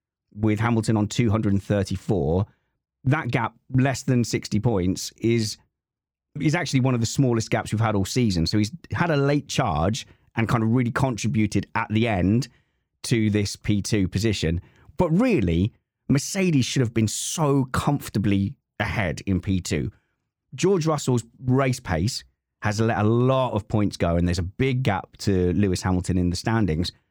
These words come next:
But Lewis Hamilton has thrown away maybe four, five weekends where he's thrown away, like, a, a good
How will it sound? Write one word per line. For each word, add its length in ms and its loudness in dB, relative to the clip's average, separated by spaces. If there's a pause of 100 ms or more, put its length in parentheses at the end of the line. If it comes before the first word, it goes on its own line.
(260)
But 120 0
Lewis 220 0
Hamilton 380 0
has 120 -2
thrown 360 0
away 220 0
maybe 540 2 (840)
four, 400 0
five 480 -2
weekends 600 0
where 140 2
he's 100 0
thrown 260 2
away, 460 2
like, 200 0
a, 240 2
a 60 0
good 440 2